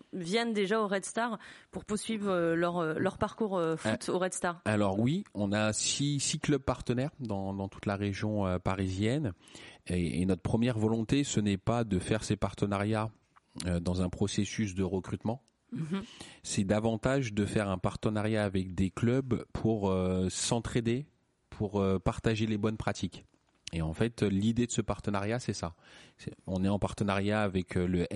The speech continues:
Speaker 2: F O Plaisir, par exemple,
Speaker 1: Mhm.
Speaker 2: un club du soixante-dix-huit, des Yvelines. Et, euh, et la force de ce partenariat, c'est que, euh, ils ont une énergie incroyable. Donc, euh, ils mettent en place, euh, euh, des actions type un, un tournoi féminin.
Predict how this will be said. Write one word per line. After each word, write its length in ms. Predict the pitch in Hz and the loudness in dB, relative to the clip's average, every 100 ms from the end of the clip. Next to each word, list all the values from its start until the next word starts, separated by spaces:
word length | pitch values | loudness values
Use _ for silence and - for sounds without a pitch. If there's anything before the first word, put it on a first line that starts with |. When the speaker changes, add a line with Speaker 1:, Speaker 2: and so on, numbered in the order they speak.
| 95 | -2
Speaker 2:
F 140 | - | 0
O 80 | 98 | -2
Plaisir, 460 | - 95 95 143 - | -2 -4 -2 -4 -4
par 120 | 98 | -2
exemple, 260 | 92 87 98 | 0 0 -2
Speaker 1:
Mhm. 60 | |
Speaker 2:
un 40 | 90 | -2
club 180 | 95 | -2
du 100 | 92 | -2
soixante-dix-huit, 760 | 92 180 - 92 90 92 139 - - | -2 -2 -2 -2 0 0 -4 -6 -8
des 240 | 92 85 90 | -4 0 0
Yvelines. 340 | 90 143 151 - - - - - - | 0 0 -2 -8 -20 -18 -18 -20 -10
Et, 260 | 104 101 98 | 0 2 4
euh, 180 | 92 87 | 2 2
et 100 | 101 | 0
la 140 | 92 92 | 0 0
force 280 | - 131 110 | 0 0 0
de 100 | 107 | -2
ce 80 | |
partenariat, 680 | - 107 - 104 98 110 139 139 | -2 -2 0 0 0 0 0 0
c'est 160 | 95 | -2
que, 180 | - 101 | -2 0
euh, 220 | 98 90 - - | 2 0 -4 -4
ils 180 | 107 101 | -2 0
ont 80 | 101 | 2
une 220 | 101 113 | 2 2
énergie 640 | 117 107 113 107 104 123 - | 2 2 2 0 0 -2 -2
incroyable. 540 | 117 104 107 98 85 85 _ - - - - - - - | -2 0 -2 -2 -4 -8 _ -20 -20 -20 -20 -20 -20 -4
Donc, 240 | 98 95 - | -2 0 2
euh, 280 | 95 92 92 | 2 2 2
ils 120 | 104 101 | 2 0
mettent 180 | 110 | 2
en 80 | 101 | 0
place, 360 | 98 113 113 - | 0 0 0 -2
euh, 160 | 98 90 - - - | -2 -2 -8 -18 -6
euh, 120 | 87 | -4
des 240 | 85 90 95 | -2 0 0
actions 480 | - - 110 113 | -2 -2 -2 -2
type 240 | - 101 - | -2 -4 -2
un, 160 | 87 - | -4 -2
un 140 | 104 | -2
tournoi 420 | 92 - 104 107 | -2 0 0 0
féminin. 560 | 107 104 98 98 117 | 0 -2 0 2 0